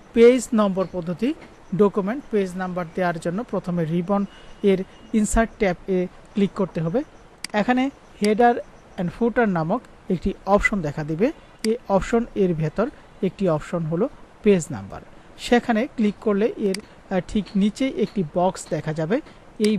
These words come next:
বক্সে পেজ নাম্বার এর বিভিন্ন অপশন যেমন, আহ, top of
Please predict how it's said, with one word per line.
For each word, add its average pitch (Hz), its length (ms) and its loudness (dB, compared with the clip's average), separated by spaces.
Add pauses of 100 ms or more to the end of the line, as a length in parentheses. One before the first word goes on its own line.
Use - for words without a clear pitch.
বক্সে 185 460 0 (320)
পেজ 208 300 2
নাম্বার 180 340 -6 (100)
এর 170 120 -6 (360)
বিভিন্ন 190 400 -2
অপশন 165 400 -10
যেমন, 170 300 -6 (440)
আহ, 160 140 -4 (140)
top 180 160 0 (100)
of 170 100 -4